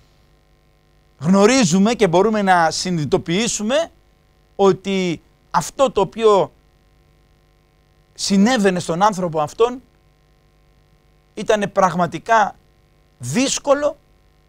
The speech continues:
για να μπορέσει να περάσει τη ζωή του φυσιολογικά. Δεν είχε το φως του, δεν μπορούσε να δει.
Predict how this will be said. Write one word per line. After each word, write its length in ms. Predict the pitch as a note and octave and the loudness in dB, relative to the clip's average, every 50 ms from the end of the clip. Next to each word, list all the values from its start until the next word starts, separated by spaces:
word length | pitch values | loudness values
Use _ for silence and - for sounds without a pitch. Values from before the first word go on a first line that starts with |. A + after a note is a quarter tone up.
| _ _ _ _ _ _ _ | _ _ _ _ _ _ _
για 180 | - C3 F3 F3 | -6 -4 -2 0
να 220 | E3+ D#3+ D3+ B2 - | 0 0 -2 -2 -2
μπορέσει 600 | D#3 D3 D3 F3 G3+ G#3+ - - G#3+ G#3+ F#3 - - _ _ _ _ _ _ _ _ _ _ | -2 0 2 2 2 0 0 -2 -6 -6 -8 -8 -10 _ _ _ _ _ _ _ _ _ _
να 180 | - E3+ F3 C3 | -4 -2 -2 0
περάσει 460 | - E3 D#3+ F3+ A3 A3+ A3 - G3 | 2 2 4 4 4 2 2 -4 -8
τη 120 | - F3 | -8 -8
ζωή 340 | D3+ A#2 D3+ D3+ E3 G#3+ A#3+ | -6 -4 -2 -2 -2 -2 -4
του 280 | - - B3 A#3 - - _ _ _ _ _ _ _ _ _ _ _ _ _ _ _ _ _ _ _ _ | -10 -12 -12 -12 -12 -14 _ _ _ _ _ _ _ _ _ _ _ _ _ _ _ _ _ _ _ _
φυσιολογικά. 880 | _ - F#3 - - G3 F3+ F3+ E3+ D3 E3+ - - G3+ C3+ A2 G2+ _ _ _ _ _ _ _ _ _ _ _ _ _ _ _ _ _ _ _ _ _ _ _ _ _ _ _ _ _ _ _ _ _ _ | _ -10 -8 0 0 0 0 0 -4 -6 -8 -6 -6 -6 -6 -6 -12 _ _ _ _ _ _ _ _ _ _ _ _ _ _ _ _ _ _ _ _ _ _ _ _ _ _ _ _ _ _ _ _ _ _
Δεν 140 | A3+ A#3 | -8 -6
είχε 140 | A3+ F#3 F#3 | -4 -4 -4
το 120 | - - C#3 | -4 -6 -8
φως 340 | - - D#3 D#3+ D3+ - | -4 -4 -4 -4 -4 -6
του, 200 | - A3 A3 G#3+ - _ _ _ _ _ _ _ _ _ _ _ _ _ _ _ | -14 -14 -16 -16 -18 _ _ _ _ _ _ _ _ _ _ _ _ _ _ _
δεν 160 | D3 G3 A3 | 0 2 4
μπορούσε 320 | A#3 G#3+ F3+ E3+ - E3+ | 4 4 2 0 -8 -6
να 120 | D3+ C#3+ B2+ | -6 -6 -6
δει. 300 | A#2+ D#3 F3+ G3+ G#3 | -2 -2 -2 -2 -4